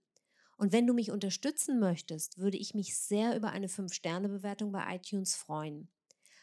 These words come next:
Damit hilfst du mir sehr, den Podcast bekannt zu machen. Und ich freue mich natürlich auch, wenn du ihn an andere ernährungsinteressierte Menschen weiterempfehlst.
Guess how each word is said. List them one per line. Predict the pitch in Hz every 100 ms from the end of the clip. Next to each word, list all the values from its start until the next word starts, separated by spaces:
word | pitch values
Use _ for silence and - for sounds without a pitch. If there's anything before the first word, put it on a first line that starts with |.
| _
Damit | 185 196 190
hilfst | - 247 - 247
du |
mir | 220 190
sehr, | 160 170 202 254
den | 220 185
Podcast | - 196 - 190 175 -
bekannt | 175 - 165 190
zu | -
machen. | 226 220 220 262 302 _ _ _ _
Und | 190 202
ich | -
freue | - 214
mich | 233 220
natürlich | 202 - 185 175 -
auch, | 180 240 220
wenn | 196 196
du | 196
ihn | 196 170
an | 170 -
andere | 175 208 208
ernährungsinteressierte | 143 185 180 180 196 - 175 175 196 185
Menschen | 175 160 165 - 165
weiterempfehlst. | 139 170 - 151 - 156 139 -